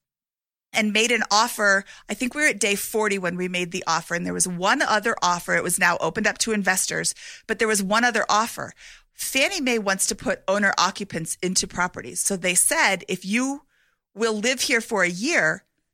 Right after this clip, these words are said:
you will get preference over this other bid." Well, I'll live there for a year if I get preference over this other bid. I had been outbid and lost out on all these properties just in the short time that I was looking.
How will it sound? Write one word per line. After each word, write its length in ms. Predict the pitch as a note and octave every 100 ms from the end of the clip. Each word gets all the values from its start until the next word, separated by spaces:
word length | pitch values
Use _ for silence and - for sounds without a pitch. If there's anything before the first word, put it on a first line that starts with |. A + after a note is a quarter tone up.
| _ _
you 240 | F3+ G#3+ B3+
will 120 | B3
get 220 | G#3+ -
preference 420 | - C4+ A#3 G3
over 160 | F#3 F3+
this 180 | F3 E3+
other 240 | D#3+ D#3+ - _ - E3
bid." 400 | G#3 A#3+ - - _ -
Well, 260 | F3+ F3 -
I'll 220 | E3+ G#3+
live 200 | F4 F#3
there 160 | D#3+ E3
for 200 | - E3+
a 60 |
year 220 | E3+ E3+
if 100 | G#3+
I 80 | D#3+
get 180 | E3+ -
preference 360 | - F3+ F3 F3+
over 120 | E3+
this 200 | D#3 E3+
other 180 | E3 E3+
bid. 180 | E3+
I 100 | F3+
had 180 | G3 G3+
been 160 | G3+ F3
outbid 540 | F#3 A3+ - F#3 F3+ D#3
and 260 | D#3 F3 - - - -
lost 340 | F#3 F3+ G3
out 80 | G3
on 140 | F#3 -
all 140 | E3
these 160 | F#3+ A#3
properties 720 | F#3 F3 F3+ E3+ E3 E3 - - - _ _ -
just 220 | A#3+ -
in 80 | G#4+
the 60 | G4
short 200 | C4 A3
time 180 | A3+
that 100 | G#3+
I 40 | G3
was 140 | F3
looking. 280 | - - -